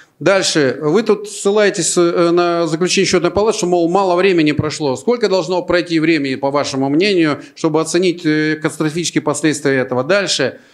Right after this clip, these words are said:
А, вы, вы сказали, что, э, повышение пенсионного возраста было направлено на, на то, чтобы повысить пенсии выше уровня инфляции. Ну, так сообщите нам цифры, насколько выше инфляции выросли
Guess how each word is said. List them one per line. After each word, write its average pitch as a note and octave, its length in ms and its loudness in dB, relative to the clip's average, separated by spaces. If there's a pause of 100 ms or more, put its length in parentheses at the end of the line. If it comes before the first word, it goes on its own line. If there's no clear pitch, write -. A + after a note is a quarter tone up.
(680)
А, D#3+ 280 2
вы, B3+ 320 2
вы G#3+ 100 0
сказали, A#3 400 2
что, G3 1000 0
э, - 40 -20
повышение G#3+ 400 0
пенсионного A3 420 -2
возраста G3+ 720 0
было F#3+ 260 0
направлено F#3+ 580 2
на, F3 200 -2
на F3+ 120 0
то, G3+ 160 -2
чтобы E3+ 280 -2
повысить F3 420 -4
пенсии F3 520 -2
выше F3 320 -2
уровня E3+ 360 2
инфляции. D#3+ 540 0
Ну, A3 240 -2
так - 180 -8
сообщите G#3+ 460 -4
нам G#3 160 -4
цифры, F3 320 -2
насколько F3+ 440 -2
выше F3 280 -4
инфляции F3+ 760 -2
выросли F3+ 540 -2